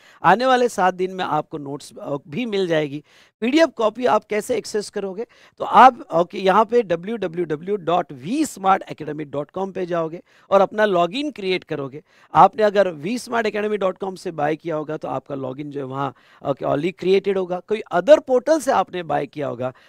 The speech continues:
तो आपको login क्रिएट करना पड़ेगा। तो ओके, जो भी स्टूडेंट ने कोर्स बाय किया है उनको ये बैच डिफॉल्ट दी गई है। उनका login जो है वी स्मार्ट एकेडमी पे कैसे क्रिएट होगा, डिस्क्रिप्शन में सारा कुछ डिटेल्स दिया हुआ है।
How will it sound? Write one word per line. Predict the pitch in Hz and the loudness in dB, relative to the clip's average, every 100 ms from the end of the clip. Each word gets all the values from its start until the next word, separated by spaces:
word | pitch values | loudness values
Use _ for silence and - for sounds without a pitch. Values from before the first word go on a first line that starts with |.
| - | -2
तो | 180 | 2
आपको | 165 - 196 | 2 0 -6
login | 143 131 165 - | -6 -6 -12 -12
क्रिएट | 123 151 | -12 -10
करना | - 233 185 | -6 -6 -4
पड़ेगा। | 139 101 98 113 _ _ _ _ - | -8 -10 -20 -20 _ _ _ _ -4
तो | 285 262 214 - | -2 -2 -6 -4
ओके, | 175 185 208 | -4 -2 -6
जो | 147 247 | -4 -2
भी | 320 311 | 2 0
स्टूडेंट | - 208 196 | -2 -6 -6
ने | - | -8
कोर्स | - 185 170 | -8 -8 -8
बाय | 139 135 185 | -4 0 0
किया | - 208 240 | -2 -8 -8
है | 440 | -6
उनको | 196 202 254 | -8 -8 -6
ये | 254 208 | -4 -2
बैच | 185 170 165 | -2 -4 -4
डिफॉल्ट | 139 131 165 185 | -10 -10 -6 -6
दी | 190 202 | -6 -6
गई | 202 220 | -6 -4
है। | |
उनका | 220 165 170 208 | -6 -8 -4 -2
login | 185 156 170 254 | 0 -2 -4 -6
जो | 208 | 0
है | 175 165 _ _ - | 0 0 _ _ -6
वी | 226 | -6
स्मार्ट | 247 247 214 | -4 -2 -2
एकेडमी | 190 185 180 175 | -2 -4 -6 -6
पे | 175 | -8
कैसे | - 175 269 | -6 -6 -6
क्रिएट | 220 214 214 | -8 -8 -6
होगा, | 208 220 | -4 -4
डिस्क्रिप्शन | 160 175 - 269 - 190 | -6 -10 -10 -12 -8 -8
में | 156 156 | -8 -8
सारा | 147 139 143 | -8 -8 -8
कुछ | 175 127 | -10 -14
डिटेल्स | 127 151 160 | -14 -12 -10
दिया | 151 226 | 0 2
हुआ | 151 107 | 2 -2
है। | - | -20